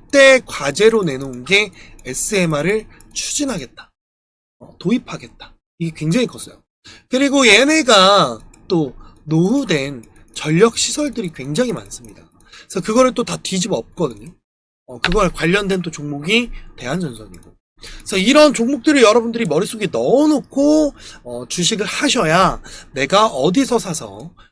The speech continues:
어디까지 목표가를 잡고 진행을 할 건지를 알 수가 있다라는 겁니다. 자, 제가 여러분들께 두산 에너빌리티 어디죠? 네, 이번 연도에 구만 오천 원 찍으러 갈 겁니다.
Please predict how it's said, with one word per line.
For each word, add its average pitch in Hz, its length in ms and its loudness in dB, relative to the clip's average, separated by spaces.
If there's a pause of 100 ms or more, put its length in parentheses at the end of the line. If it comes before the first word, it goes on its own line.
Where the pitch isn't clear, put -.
(100)
어디까지 208 500 0
목표가를 139 460 -8
잡고 - 480 -16 (220)
진행을 147 400 -8
할 202 140 -10
건지를 151 720 -4 (320)
알 104 100 -18
수가 123 200 -14
있다라는 123 360 -12
겁니다. - 420 -20 (320)
자, 220 280 4 (160)
제가 277 260 8
여러분들께 277 520 6
두산 277 320 4
에너빌리티 254 540 2
어디죠? 151 400 0 (260)
네, 120 80 -12
이번 254 340 2
연도에 240 280 2
구만 196 320 -2
오천 190 240 -8
원 190 140 -4
찍으러 247 320 -4
갈 - 300 -14
겁니다. 208 460 -12